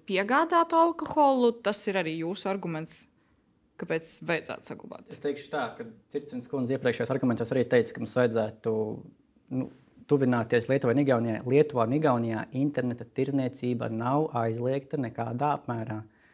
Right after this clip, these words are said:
Speaker 2: Un Igaunijā un Lietuvā interneta tirdzniecība ir vēl demokrātiskākā Latvijā. Igaunijā un Lietuvā, ā, piegādi pārbauda tikai kurjers. Tikai kurjers pārbauda. Un šis te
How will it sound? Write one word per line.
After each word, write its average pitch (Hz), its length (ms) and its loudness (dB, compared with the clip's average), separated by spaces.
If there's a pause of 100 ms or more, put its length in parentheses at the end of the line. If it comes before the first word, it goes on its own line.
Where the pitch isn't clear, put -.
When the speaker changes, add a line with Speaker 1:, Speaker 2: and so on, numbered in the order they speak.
(260)
Speaker 2:
Un 113 120 -2
Igaunijā 131 600 4
un 107 100 -2
Lietuvā 131 560 0
interneta 147 560 -2
tirdzniecība 139 840 -4 (340)
ir 120 140 0 (400)
vēl 131 260 8
demokrātiskākā 143 800 4
Latvijā. 110 460 2 (220)
Igaunijā 143 500 4
un 113 100 0
Lietuvā, 170 460 2
ā, - 640 -4
piegādi 151 560 8
pārbauda 147 560 6
tikai 156 460 4
kurjers. 117 640 0 (320)
Tikai 156 340 4
kurjers 127 400 2
pārbauda. 117 560 -2
Un 120 160 -6
šis 156 320 0
te 147 140 4